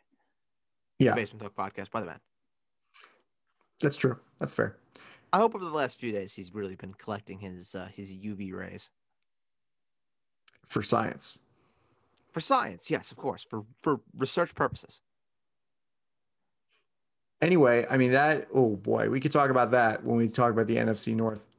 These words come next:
Speaker 2: Oh, we
Speaker 1: on
Speaker 2: will.
Speaker 1: Tuesday. On Tuesday, we will be, we will be talking about that.
Speaker 2: Yeah, 'cause there's a lot to unpack with that.
Speaker 1: Yeah. Man.
Speaker 2: David Montgomery, Damian Williams, and Tariq Cohen.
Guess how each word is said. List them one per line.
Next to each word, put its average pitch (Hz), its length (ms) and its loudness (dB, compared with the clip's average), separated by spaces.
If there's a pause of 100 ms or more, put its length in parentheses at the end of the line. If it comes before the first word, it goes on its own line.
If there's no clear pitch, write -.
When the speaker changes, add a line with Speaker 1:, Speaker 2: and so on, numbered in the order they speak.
(500)
Speaker 2:
Oh, 143 100 4
we 120 200 2
Speaker 1:
on 110 60 0
Speaker 2:
will. - 120 2
Speaker 1:
Tuesday. 113 460 0 (160)
On 139 220 4
Tuesday, 120 440 6
we 117 160 4
will 123 140 8
be, 127 240 2
we 127 220 4
will 131 100 6
be 131 140 6
talking 127 380 2
about 117 220 2
that. 113 300 0 (480)
Speaker 2:
Yeah, 101 640 -8 (140)
'cause 113 140 -10
there's 120 220 0
a 120 60 0
lot 123 280 4
to 107 120 -4
unpack 95 520 -10 (160)
with 110 200 -12
that. 95 160 -4
Speaker 1:
Yeah. - 260 2 (1500)
Man. 135 360 2
Speaker 2:
David 117 220 -2
Montgomery, 117 540 -8
Damian 120 380 -12
Williams, 117 300 -10
and 107 80 -12
Tariq 104 320 -14
Cohen. 90 440 -14